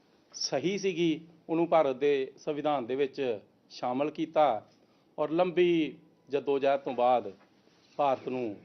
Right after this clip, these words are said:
ਇੱਕ ਸੂਤਰ ਦੇ ਵਿੱਚ ਪਰੋਇਆ, ਇੱਕ ਬੈਲੈਂਸਡ, ਵਧੀਆ ਸੰਵਿਧਾਨ ਜਿਹੜਾ ਦਿੱਤਾ, ਜਿਹਦੇ ਵਿੱਚ ਡਾਊਨਟ੍ਰੋਡਨ ਲੋਕ ਜਿਹੜੇ ਸੀਗੇ, ਉਹਨਾਂ ਦੀ ਐਜੂਕੇਸ਼ਨ ਨਾਲ ਸੰਬੰਧਿਤ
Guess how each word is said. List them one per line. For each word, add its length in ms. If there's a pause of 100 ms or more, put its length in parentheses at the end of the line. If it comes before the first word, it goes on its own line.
(800)
ਇੱਕ 160
ਸੂਤਰ 400
ਦੇ 120
ਵਿੱਚ 200
ਪਰੋਇਆ, 540 (160)
ਇੱਕ 480 (880)
ਬੈਲੈਂਸਡ, 580 (340)
ਵਧੀਆ 520 (160)
ਸੰਵਿਧਾਨ 580
ਜਿਹੜਾ 200
ਦਿੱਤਾ, 420 (520)
ਜਿਹਦੇ 260
ਵਿੱਚ 420 (2250)
ਡਾਊਨਟ੍ਰੋਡਨ 840 (280)
ਲੋਕ 260
ਜਿਹੜੇ 240
ਸੀਗੇ, 260
ਉਹਨਾਂ 280
ਦੀ 120
ਐਜੂਕੇਸ਼ਨ 600 (200)
ਨਾਲ 180
ਸੰਬੰਧਿਤ 480